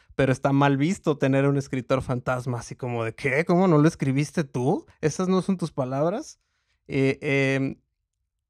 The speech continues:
¿alguna vez tú cuando tratas con las personas a las que, eh,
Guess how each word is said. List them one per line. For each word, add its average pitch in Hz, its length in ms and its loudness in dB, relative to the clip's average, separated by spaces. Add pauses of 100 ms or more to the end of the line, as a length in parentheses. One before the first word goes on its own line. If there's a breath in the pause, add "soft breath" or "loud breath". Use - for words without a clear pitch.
¿alguna 165 440 6
vez 214 280 2
tú 262 180 0
cuando 160 300 4
tratas 156 360 0
con 143 160 -2
las 135 140 0
personas 147 580 0
a 139 100 0
las 127 260 -2
que, 127 500 -4 (600)
eh, 123 640 -2